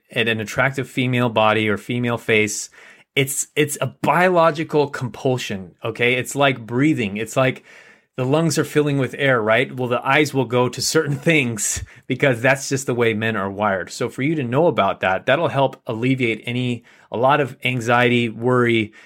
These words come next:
thinking that he's attracted to another woman more than you, or he wants another woman more than you.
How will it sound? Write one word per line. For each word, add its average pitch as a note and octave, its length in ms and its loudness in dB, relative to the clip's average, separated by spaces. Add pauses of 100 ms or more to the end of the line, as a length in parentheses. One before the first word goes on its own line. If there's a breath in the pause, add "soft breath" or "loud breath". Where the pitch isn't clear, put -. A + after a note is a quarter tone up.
(220 loud breath)
thinking B2 540 -2
that A2 180 0
he's A#2 220 0
attracted A#2+ 420 -2
to A#2+ 100 0
another A#2 300 2
woman A2+ 320 0
more A#2 260 2
than A#2 180 0
you, A#2 200 4
or G#2+ 80 6
he G#2+ 140 0
wants A#2 260 0
another A#2 240 0
woman A2+ 300 -2
more A2+ 220 0
than A2+ 120 -2
you. A2+ 320 -4